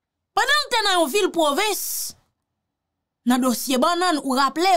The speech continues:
w li te deklare peyi d ayiti gen senk pwoblèm. M pa konn si w raple w ou sonje ti videyo sa, ou sonje deklarasyon sa:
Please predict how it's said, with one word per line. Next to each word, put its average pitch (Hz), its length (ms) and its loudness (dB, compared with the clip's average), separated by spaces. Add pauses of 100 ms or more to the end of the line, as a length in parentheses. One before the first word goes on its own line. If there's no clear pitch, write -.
w 190 140 -8 (1200)
li 392 160 0
te 571 160 -4
deklare 381 640 0 (840)
peyi 508 260 0
d 480 120 4
ayiti 370 360 -4
gen 381 120 0
senk - 420 -4
pwoblèm. 233 440 0 (480)
M 330 60 0
pa 339 120 0
konn 359 160 -4
si - 140 -8
w 240 100 -2
raple 208 380 -4
w 190 140 -8
ou - 1120 -20
sonje 196 280 0
ti 202 200 0
videyo 240 340 2
sa, - 100 -2
ou 220 80 -2
sonje 214 300 0
deklarasyon 185 640 -2
sa: - 220 -6